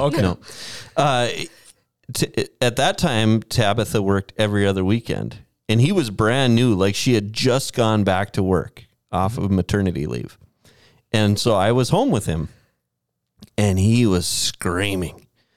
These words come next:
Speaker 2: just crying. I couldn't get him to stop. Nothing worked.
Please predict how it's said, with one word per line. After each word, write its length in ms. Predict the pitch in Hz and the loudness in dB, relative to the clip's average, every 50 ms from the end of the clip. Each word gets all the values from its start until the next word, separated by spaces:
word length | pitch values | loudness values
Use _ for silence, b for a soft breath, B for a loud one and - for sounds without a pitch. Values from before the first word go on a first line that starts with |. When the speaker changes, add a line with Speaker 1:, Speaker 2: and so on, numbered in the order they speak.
| _ _ _ _ _ _ - | _ _ _ _ _ _ -2
Speaker 2:
just 440 | - 131 131 120 110 - - - | 0 2 2 2 0 -2 -6 -10
crying. 640 | - - - - 139 127 120 120 120 123 123 120 120 117 | -12 -12 -6 -2 0 0 2 2 0 2 2 2 2 2
I 100 | 110 107 | 0 -2
couldn't 360 | - - 160 165 165 151 127 | -2 -2 0 0 2 2 2
get 160 | 117 123 120 | 2 0 0
him 100 | 117 110 | 0 0
to 60 | 95 87 | 0 -2
stop. 600 | - - - 117 107 117 117 110 120 120 - - | -2 -2 0 0 2 2 2 0 0 0 0 0
Nothing 600 | 117 120 120 127 135 135 131 - 110 104 104 101 | 2 4 4 4 2 0 -2 -2 0 2 2 4
worked. 440 | 101 117 135 143 139 139 - B | 4 2 2 2 0 -4 -8 B